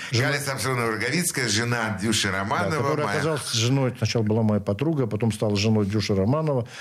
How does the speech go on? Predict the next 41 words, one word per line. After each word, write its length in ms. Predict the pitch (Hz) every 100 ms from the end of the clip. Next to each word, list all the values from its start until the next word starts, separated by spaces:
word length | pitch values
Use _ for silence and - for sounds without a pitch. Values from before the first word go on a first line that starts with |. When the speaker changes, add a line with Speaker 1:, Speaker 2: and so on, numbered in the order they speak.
| - - -
Speaker 1:
Вот 120 | 95
так 200 | 113 -
она 240 | 110 117
меня 160 | 117 117
с 40 |
Дюшей 300 | 117 196 147
отдельно 260 | 135 127 110
познакомила, 200 | 107 107 101 101 92 113 80 -
познакомила. 560 | 85 92 101 101 92 87
Потом 260 | - 120
я 60 | 123
с 60 |
Гребенщиковым, 720 | 120 120 123 - - 170 139 101 - - -
а 100 | 107
потом... 340 | 95 110 131 131
а, 260 | 113 101
а 60 | 113
Титов, 360 | 143 180 202 185
э, 960 | 143 113 107 101 98 95 95 90 95 87
с 100 | -
Ириной 300 | 113 110 104
жили 320 | 104 151 147
на, 500 | 117 120 107 110 107
м, 440 | - 98 98 98 98
рядом 240 | 127 135
с 60 | 120
консерваторией. 680 | 120 127 127 127 110 98 104
Я 40 |
их 120 | 104 95
частенько 440 | 113 - 143 135
заходил, 520 | 107 - 110 135 123 - - - -
э, 400 | 95 92 87 87 80 -
на 100 | 113 92
чашку 300 | - - 113
чая. 340 | - 98 92
Вот 140 | 87
мы 80 | 101
так 160 | 95 101
дружили 380 | 110 98 104 95
все 200 | - 87
вместе. 380 | 87 80 -